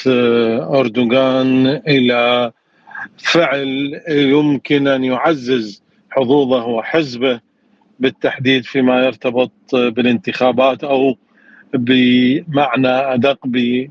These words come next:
بالمصلحة التركية. ولذلك، آه، يعتقد أردوغان من أن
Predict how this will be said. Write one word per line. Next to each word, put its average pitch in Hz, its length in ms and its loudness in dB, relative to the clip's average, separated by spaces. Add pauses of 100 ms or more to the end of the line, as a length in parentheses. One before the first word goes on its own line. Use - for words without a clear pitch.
(680)
بالمصلحة 131 1160 0
التركية. 131 840 -2
ولذلك، 156 600 0 (200)
آه، 131 320 0 (840)
يعتقد 131 880 -2
أردوغان 127 760 0
من 123 140 0
أن 123 460 -2